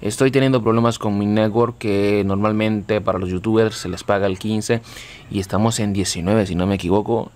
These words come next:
dieciocho, no, diecisiete, ando perdido en las fechas, a ver, creo que es diecisiete o diecinueve.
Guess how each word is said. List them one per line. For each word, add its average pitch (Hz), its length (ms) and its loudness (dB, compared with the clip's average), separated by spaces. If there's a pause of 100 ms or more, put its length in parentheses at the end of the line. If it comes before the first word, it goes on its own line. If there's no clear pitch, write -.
dieciocho, 98 520 -2
no, 104 260 0 (340)
diecisiete, 107 640 0
ando 135 160 0
perdido 107 320 0
en 98 80 0
las - 120 -10
fechas, 98 360 -2
a 87 40 0
ver, 117 200 2 (400)
creo 123 100 0
que 139 60 0
es 147 60 -2
diecisiete 113 520 0
o 104 60 4
diecinueve. 92 480 0